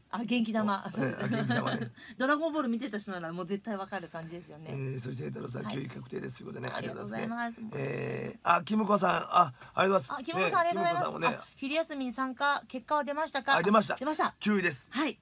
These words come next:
Speaker 2: 九位になりました。
Speaker 1: なりました。
Speaker 2: ありがとうございます。キムコさん、ありがとうございました。
Speaker 1: ありがとうございます。
Speaker 2: えー、なんか、キムさん、あの、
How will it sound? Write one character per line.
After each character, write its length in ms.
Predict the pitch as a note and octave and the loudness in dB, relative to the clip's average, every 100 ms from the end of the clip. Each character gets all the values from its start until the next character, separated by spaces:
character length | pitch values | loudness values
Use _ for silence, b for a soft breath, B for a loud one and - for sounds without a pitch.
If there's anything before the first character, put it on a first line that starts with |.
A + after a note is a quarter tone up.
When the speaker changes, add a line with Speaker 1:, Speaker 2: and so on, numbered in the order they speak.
| _ - | _ -2
Speaker 2:
九 120 | G#3+ | 2
位 20 | |
に 40 | G3 | 2
な 100 | E3+ | 2
り 60 | |
ま 80 | E3+ | 2
し 40 | |
た。 60 | C4+ | 2
Speaker 1:
な 60 | D4 | 4
り 40 | |
ま 60 | D#4+ | 4
し 20 | |
た。 20 | |
Speaker 2:
あ 40 | - | 6
り 60 | |
が 60 | G3+ | 6
と 20 | |
う 0 | |
ご 0 | |
ざ 0 | |
い 0 | |
ま 40 | |
す。 80 | F#3+ | 4
キ 60 | G#3 | 2
ム 60 | G3+ | 4
コ 60 | |
さ 80 | F#3 | 6
ん、 40 | |
あ 40 | G3 | 6
り 40 | |
が 60 | G#3+ | 8
と 60 | |
う 40 | G3 | 6
ご 40 | |
ざ 0 | |
い 0 | |
ま 20 | G3+ | 6
し 20 | |
た。 60 | - | 4
Speaker 1:
あ 40 | |
り 40 | |
が 60 | D4+ | 2
と 60 | D4+ | -6
う 20 | |
ご 680 | - _ - - - - | -12 _ -20 -20 -16 0
ざ 20 | E3+ | 4
い 40 | E3+ | 4
ま 0 | |
す。 80 | D3+ | 0
Speaker 2:
え 60 | C3+ | -4
ー、 20 | |
な 100 | D#3+ | -4
ん 40 | |
か、 60 | C#3 | -4
キ 100 | D#3+ | -6
ム 100 | E3+ | -4
さ 120 | B2+ | -4
ん、 40 | - | -6
あ 40 | |
の、 340 | - A#2+ - | -6 -8 -10